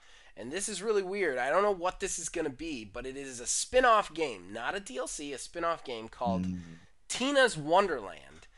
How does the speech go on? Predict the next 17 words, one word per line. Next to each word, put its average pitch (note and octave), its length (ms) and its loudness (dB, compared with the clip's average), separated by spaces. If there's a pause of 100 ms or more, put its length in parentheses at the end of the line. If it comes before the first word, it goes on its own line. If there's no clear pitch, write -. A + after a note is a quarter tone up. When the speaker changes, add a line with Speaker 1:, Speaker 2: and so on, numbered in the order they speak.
(380)
Speaker 1:
uh, C#3 360 0
which E3 220 -4
is D#3 100 -6
confusing F#3 560 -2
to D3 120 -8
me D3 160 -2
'cause C#3 160 -6
I C#3 60 0
was C3 100 -4
like, A#2+ 160 0
"What C#3 480 2
could C3 160 -4
that D3 260 6
possibly G#2 720 2
be?" F#2+ 340 -14 (360)
But C#3+ 180 0
supposedly, D3+ 1200 -4